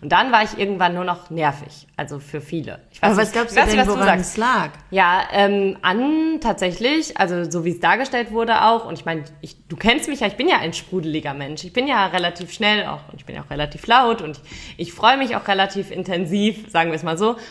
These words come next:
Speaker 1: Und das kam irgendwann, kam das bei den ZuschauerInnen relativ negativ an. Ich habe mir auch, also ich habe mir nicht viel angeschaut, aber manche Sachen, die ich gesehen habe, wo ich dachte,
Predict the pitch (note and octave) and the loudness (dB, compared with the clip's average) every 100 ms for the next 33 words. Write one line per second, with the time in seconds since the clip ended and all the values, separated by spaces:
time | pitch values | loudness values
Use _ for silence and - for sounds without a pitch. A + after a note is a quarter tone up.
0 | - E3+ F#3+ - G3 B3+ - A3 B3 G3+ | -8 -6 -6 0 2 2 -2 -2 0 0
1 | F#3+ G#3 G3 F#3 - - - F3+ F#3+ F#3+ | 0 0 -4 -6 -10 -20 -6 -2 -2 -2
2 | E3+ E3 E3 G3 F#3+ F3+ E3+ E3+ E3+ E3+ | -2 -2 -2 -8 -6 -2 2 4 4 4
3 | - F3 E3+ E3 E3 D#3+ - D3+ - D#3 | 0 -6 -8 -8 -8 -10 -12 -16 -10 -4
4 | F3 C#4 - D4+ - - C#4 D4 - - | 0 0 0 -4 0 0 2 -2 -10 -20
5 | - - G3 G#3 F#3 - E3 D#3 F#3+ G3+ | -20 -10 -2 0 0 -2 -6 -6 -6 -4
6 | A3 A3 A3+ G3+ G#3 G3 F3+ E3 E3 G3+ | -4 -4 -4 -4 -4 -2 0 0 0 -2
7 | G3+ F3+ F#3+ E3+ E3+ F#3+ F#3 E3+ E3+ F#3 | -2 -4 -4 -10 -4 0 0 -2 -4 -4
8 | F#3 | -4